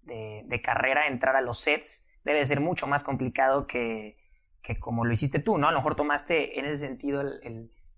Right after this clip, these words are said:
el, la decisión correcta, pero ¿cómo es para, para los chavos que están interesados en estudiar también fuera de, de México? ¿Cómo fue esta, este proceso de aplicación,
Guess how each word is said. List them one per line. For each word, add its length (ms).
el, 280
la 100
decisión 400
correcta, 440
pero 200
¿cómo 300
es 460
para, 280
para 140
los 140
chavos 280
que 100
están 540
interesados 680
en 100
estudiar 720
también 260
fuera 400
de, 280
de 100
México? 440
¿Cómo 220
fue 460
esta, 460
este 220
proceso 440
de 80
aplicación, 880